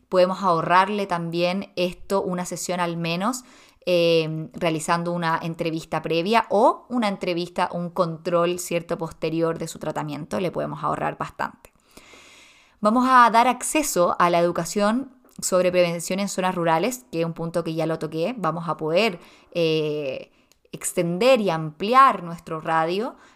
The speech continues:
de educación y de prevención a pacientes de zonas rurales que tienen poco acceso o poca movilidad, pero que sí tienen hoy en día, eh, medidas como internet, ¿cierto? Eh, wifi o alguna otra.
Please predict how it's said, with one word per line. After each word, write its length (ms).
de 140
educación 640
y 100
de 100
prevención 840
a 220
pacientes 480
de 100
zonas 300
rurales 400
que 100
tienen 300
poco 400
acceso 500
o 60
poca 220
movilidad, 680
pero 240
que 120
sí 160
tienen 440
hoy 200
en 140
día, 400
eh, 540
medidas 500
como 460
internet, 760
¿cierto? 600
Eh, 220
wifi 760
o 280
alguna 360
otra. 240